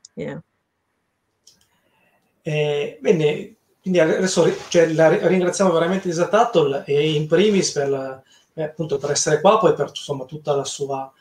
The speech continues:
Speaker 2: eh, bellissima narrativa che, che, che in Italia ancora, eh, tanto da, eh, da, da scoprire, che in Italia ancora tanto da scoprire, perché,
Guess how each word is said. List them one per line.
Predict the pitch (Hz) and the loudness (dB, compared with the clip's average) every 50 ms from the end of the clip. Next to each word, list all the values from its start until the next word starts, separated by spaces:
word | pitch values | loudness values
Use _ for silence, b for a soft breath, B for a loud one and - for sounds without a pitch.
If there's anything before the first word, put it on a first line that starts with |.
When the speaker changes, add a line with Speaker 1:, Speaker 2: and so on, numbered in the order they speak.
| _ _ _ _ _ _ _ _ _ | _ _ _ _ _ _ _ _ _
Speaker 2:
eh, | - 151 139 135 135 131 127 131 135 | -6 -4 -4 -2 -2 -4 -6 -6 -2
bellissima | 143 151 180 208 - - 165 160 156 | 0 2 2 2 0 0 2 2 4
narrativa | 151 156 160 185 180 - - 196 214 220 170 151 139 | 4 4 4 4 4 2 2 0 0 2 4 2 2
che, | - - 156 151 143 135 135 131 131 135 139 - | 2 2 4 4 4 2 0 -6 -8 -8 -8 -8
che, | - - 175 - - | -4 -4 -4 -4 -2
che | - 175 | 0 2
in | 170 185 | 4 4
Italia | 190 190 - 170 180 190 185 175 156 147 143 135 135 - - _ _ _ _ _ _ _ _ _ _ | 2 4 6 6 6 6 6 6 6 6 6 4 0 -4 -8 _ _ _ _ _ _ _ _ _ _
ancora, | - 147 143 143 143 - 156 151 143 143 143 135 131 131 131 123 123 123 120 123 - - _ _ _ _ _ _ _ _ _ _ | -8 -6 -6 -6 -2 0 2 4 4 4 2 0 -2 -4 -6 -8 -10 -10 -14 -16 -18 -20 _ _ _ _ _ _ _ _ _ _
eh, | - 147 127 123 127 123 123 123 123 _ | -14 -12 -12 -10 -12 -12 -12 -14 -10 _
tanto | - 160 160 160 156 156 160 151 | 2 4 4 4 4 2 2 2
da, | 143 139 131 131 127 123 120 120 120 - - - - - - - _ _ _ _ _ _ _ _ _ | 2 2 0 0 -4 -4 -6 -8 -12 -14 -18 -20 -20 -20 -20 -20 _ _ _ _ _ _ _ _ _
eh, | - 156 - - - - - - - 156 | -16 -16 -14 -14 -14 -16 -16 -12 -6 2
da, | 151 170 185 | 2 2 4
da | 165 151 | 4 2
scoprire, | - - 160 151 175 185 175 156 | 2 2 0 4 6 6 6 6
che | 156 156 | 6 4
in | 151 | 4
Italia | 156 170 175 170 | 6 6 4 4
ancora | 151 147 147 143 | 4 2 2 2
tanto | 143 165 156 165 151 | 2 0 -2 0 0
da | 151 | -2
scoprire, | - - 175 156 - 185 180 160 139 139 - | -2 -2 -4 -2 2 2 2 4 2 0 -2
perché, | - 143 139 - - 143 143 - | -4 -8 -8 -6 -6 -6 -6 -6